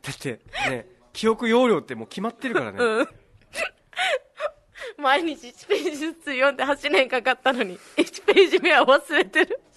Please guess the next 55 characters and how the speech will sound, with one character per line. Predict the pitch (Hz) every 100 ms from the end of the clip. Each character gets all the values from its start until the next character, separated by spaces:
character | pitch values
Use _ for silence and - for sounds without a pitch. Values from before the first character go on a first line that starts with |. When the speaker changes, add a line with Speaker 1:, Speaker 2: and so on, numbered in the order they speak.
| _ _ _ _ _ _ _ _ _ _ - - - -
Speaker 1:
い | 107
や、 | 104
だ | 127
っ |
て | -
そ | -
の | 180 220 220
レ | 226
ベ | 240
ル | 247
だ | 180
と | - 113
思 | 104
う | 98
よ、 | 110
マ | 113
ジ | 113 104
で。 | - - _ _ _ _ _ _ -
Speaker 2:
<laughs> | - 762 571 - 740 -
で | 359 370
も | 302
さ、 | - 233 -
Speaker 1:
う | 247
ん。 | 226 -
Speaker 2:
ま | 285
た | 285 285
な | 277
ん | 277
か | 233
あ |
の | 214
怖 | 254 302 320
い |
話 | 370 311 302
の | 247
ミ | 226 247
ラ | 294
ク | 302
ル | 226 208
で | 208
さ、 | 196 190 -
Speaker 1:
う |
ん。 | 123
Speaker 2:
は | 359 403
っ、 | - _ _ _ _ _ _ -
こ | - 254
れ | 277
は | 262 247
っ |
て | - - 196
な | 208
ら | 226
ん | 220
か | 196
な。 | 147